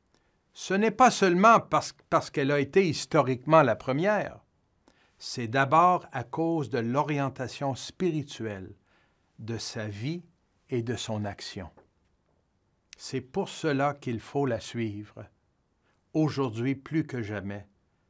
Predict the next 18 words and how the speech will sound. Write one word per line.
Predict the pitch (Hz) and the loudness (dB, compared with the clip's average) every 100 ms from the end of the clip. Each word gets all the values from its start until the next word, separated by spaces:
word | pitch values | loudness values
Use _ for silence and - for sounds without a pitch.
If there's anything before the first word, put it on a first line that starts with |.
| _ _ - | _ _ -12
dans | 117 | -6
les | 120 117 | -4 -4
difficultés | 110 123 - 113 123 104 - 117 104 | -6 -8 -6 -8 -8 -10 -6 -6 -4
de | 104 | -6
notre | 101 101 - 95 | -8 -10 -14 -16
temps. | - 92 - _ _ _ _ _ _ _ _ _ _ - _ _ _ _ _ | -16 -18 -18 _ _ _ _ _ _ _ _ _ _ -20 _ _ _ _ _
Un | 156 | 0
détail | 143 156 151 202 220 | 4 4 6 8 8
dans | 165 143 135 | 8 4 4
une | 160 160 | 4 4
des | 131 | 2
catéchèses | 123 135 131 110 160 165 135 | 2 0 0 4 6 6 4
du | 107 117 | 0 -6
pape | - 120 | -2 -4
François | - 120 117 - 165 | -2 -4 -2 2 2
sur | 139 127 | 2 -2
le | 117 110 | -4 -2
baptême | 107 - 151 156 | -2 2 2 2